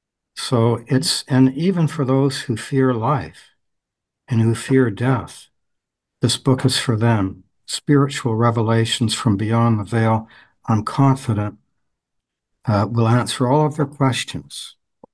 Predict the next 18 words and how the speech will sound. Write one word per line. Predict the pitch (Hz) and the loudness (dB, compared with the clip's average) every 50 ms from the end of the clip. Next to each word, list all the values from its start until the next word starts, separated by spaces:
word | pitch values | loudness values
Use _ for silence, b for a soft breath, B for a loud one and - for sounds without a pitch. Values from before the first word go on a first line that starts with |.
| _ _ _ _ - | _ _ _ _ -10
It's | - 113 - - | -8 -8 -4 0
not | 127 131 135 147 139 - - _ _ | 2 2 2 2 0 -4 -14 _ _
<clears throat> | _ _ - | _ _ 2
my | 127 147 135 117 120 - 131 120 113 117 127 135 127 | 4 4 4 2 0 -2 0 0 2 4 4 2 2
beliefs. | 107 113 101 92 95 90 95 98 - - - - - _ _ - | 0 -2 -4 -2 -2 -2 -2 -4 -6 -8 -10 -10 -14 _ _ -4
It | - 117 113 | -2 2 2
is | 117 110 104 101 92 | 2 2 0 -2 -4
those | 120 127 131 135 139 135 131 135 123 - - - - _ _ - - | 0 0 2 2 2 2 2 0 -2 -6 -12 -14 -16 _ _ -2 2
messaging, | 117 127 127 127 - 120 110 - 131 120 113 107 113 104 - | 4 4 4 2 0 -4 -4 0 0 2 2 0 -2 -4 -2
messages | 113 117 127 127 - 131 117 - - 113 110 107 107 - - - _ b b b b b b b b b b b b b b _ _ - | 0 2 2 2 0 -4 -4 -2 0 0 0 0 -2 -6 -10 -14 _ b b b b b b b b b b b b b b _ _ -2
and, | 135 127 123 123 117 113 107 | 0 2 2 2 0 0 -2
uh, | 113 107 104 110 | -2 -4 -4 -4
knowledge | 107 113 117 123 120 123 127 123 123 120 120 - | -2 0 0 2 2 2 2 0 0 -2 -4 -4
of | 123 104 101 | -6 -4 -4
the | 110 107 - | -6 -4 0
N | 120 127 131 123 113 | 2 4 4 4 2
D | 117 110 104 117 127 | 0 -4 -2 0 2
Eers | 127 120 117 117 120 117 113 - - | 2 2 2 0 0 -2 -6 -8 -12